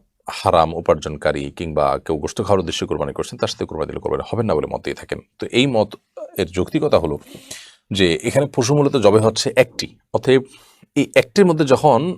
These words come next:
ভেজাল হবে, আল্লাহর নামে ভেজাল কোনো কিছু গ্রহণ করেন না। বিধায়, আহ, আমাদের উচিত হবে হালাল উপার্জনকারীর সাথে কোরবানি দেওয়া এবং মুত্তাকি পরহেজগার মানুষ তুলনামূলকভাবে খুঁজে বের করে কোরবানি দেওয়া। আর সবচেয়ে ভালো হলো একাকী কোরবানি দেওয়া, সেটা প্রয়োজনে একটা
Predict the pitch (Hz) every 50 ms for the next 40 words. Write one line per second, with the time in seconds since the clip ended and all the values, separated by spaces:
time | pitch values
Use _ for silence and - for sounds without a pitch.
0 | - 101 - 120 131 165 143 104 98 85 85 98 - 113 113 113 117 120 110 101
1 | 92 85 87 80 76 80 78 76 - 85 87 98 107 98 82 - 71 - - -
2 | - - 123 131 117 117 - _ - - - - _ _ _ _ _ 78 78 71
3 | 73 71 73 73 71 69 - - 113 101 85 82 78 - 117 - - 180 - -
4 | - 85 76 76 92 123 - _ _ _ _ _ _ _ _ - - _ _ _
5 | - - 120 127 135 120 113 113 95 104 95 85 - 85 87 90 - 123 113 131
6 | 113 - 92 76 80 82 87 - 107 113 151 180 208 190 - - - 123 98 90
7 | 85 78 78 - - _ _ _ _ _ _ 104 - - 92 87 - 98 95 85
8 | 80 - - 73 71 69 73 95 110 113 - 101 82 73 71 67 69 73 78 76
9 | 73 - 101 101 87 87 78 - 123 131 - - 90 73 62 62 - - 64 -
10 | - - - - 240 - - 240 160 131 127 127 110 110 104 107 - - _ _
11 | _ _ _ _ 76 - - 73 76 76 73 85 76 78 90 113 139 - - 135
12 | - - 123 113 110 95 87 82 78 76 - - 65 67 64